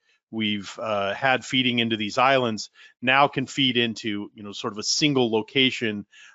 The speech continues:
uh, which is Snowflake for us. And that means that we have all sorts of objects that emerge from that.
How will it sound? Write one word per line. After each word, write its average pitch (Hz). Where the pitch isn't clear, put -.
uh, 110
which 113
is 107
Snowflake 123
for 104
us. -
And 127
that 143
means 139
that 117
we 127
have 110
all 180
sorts 143
of 110
objects 117
that 101
emerge 110
from 123
that. 120